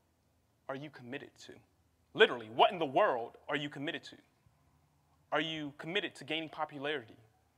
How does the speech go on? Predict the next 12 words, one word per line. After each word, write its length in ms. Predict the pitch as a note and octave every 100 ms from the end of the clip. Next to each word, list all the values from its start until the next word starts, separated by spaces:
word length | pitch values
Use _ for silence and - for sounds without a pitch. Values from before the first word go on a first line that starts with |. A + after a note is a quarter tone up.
| _ _
at 160 | C3+ C#3
the 40 |
cost 400 | C3 E3 C3 -
of 80 | C#3
your 120 | B2
morals? 560 | A#2 B2+ G2+ - - - _ _ _ _ _ _ _ _ _ _
Are 80 | E3
you 120 | E3+
committed 420 | F#3 F3 G#3+ C3+ -
to 260 | F3 B2+ - - B2
building 400 | D#3+ G3 F#3+ C#3+ A#2
business 500 | F#3+ D#3+ A2 -